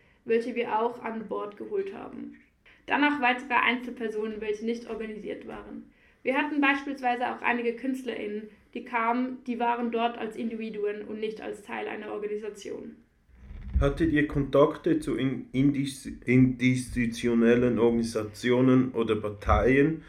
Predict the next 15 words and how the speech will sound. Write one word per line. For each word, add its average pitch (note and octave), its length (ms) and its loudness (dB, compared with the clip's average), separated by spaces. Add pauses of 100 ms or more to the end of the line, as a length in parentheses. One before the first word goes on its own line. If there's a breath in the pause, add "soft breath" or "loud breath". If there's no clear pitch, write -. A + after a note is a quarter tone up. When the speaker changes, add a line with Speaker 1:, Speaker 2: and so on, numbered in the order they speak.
(180 loud breath)
Speaker 2:
Wurdet B2 320 2
ihr A#2 140 -2
unterstützt B2 640 -2
von B2 220 -4
institutioneller A2+ 1300 0
Seite? G#2 540 -8 (300)
Speaker 1:
Unsere C#4+ 460 2
Sami-Jugendgruppe B3+ 920 -2
ist - 240 -4
theoretisch A#3 560 2
an A#3 160 -4
die A3+ 80 -4
offizielle A3+ 560 -2
Sami-Organisation G#3+ 1120 -6
angeschlossen, G#3 840 -8